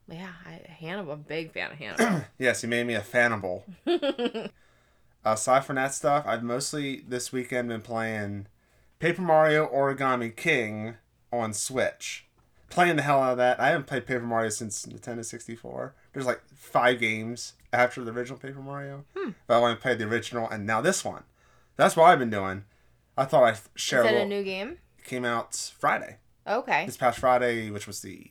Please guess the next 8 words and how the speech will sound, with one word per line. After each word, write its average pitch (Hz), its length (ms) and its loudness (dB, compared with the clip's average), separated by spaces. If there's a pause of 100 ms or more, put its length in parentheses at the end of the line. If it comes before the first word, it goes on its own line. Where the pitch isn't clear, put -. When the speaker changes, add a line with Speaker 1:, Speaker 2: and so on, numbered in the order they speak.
(220)
Speaker 2:
sixteenth. - 520 -14 (840)
Oh, 165 160 8
I 151 220 8
also 160 240 6
watched 139 300 2
The 127 60 -10
Fifth 120 240 -4
Chord. - 360 -10